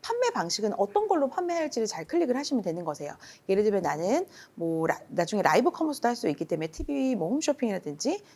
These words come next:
지금 인터넷으로 우리가 판매하니까 인터넷, 카탈로그, 신문 잡지 요거는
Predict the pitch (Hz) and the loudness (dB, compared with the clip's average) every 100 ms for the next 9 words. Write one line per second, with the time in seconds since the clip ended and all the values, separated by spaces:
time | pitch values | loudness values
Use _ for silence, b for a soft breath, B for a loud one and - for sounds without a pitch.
0 | - - 185 175 214 349 330 226 165 160 | -8 -4 -2 -2 -2 -2 -4 -2 -2 -2
1 | - 247 214 180 165 160 202 170 156 330 | -2 -4 -2 -4 -4 -4 -4 -4 -2 -2
2 | 427 - - 277 208 160 240 392 B B | -4 -10 -6 -2 -2 0 -2 -2 B B
3 | - 311 285 160 - - 165 202 277 | -6 -4 -4 -6 -8 -4 -2 0 0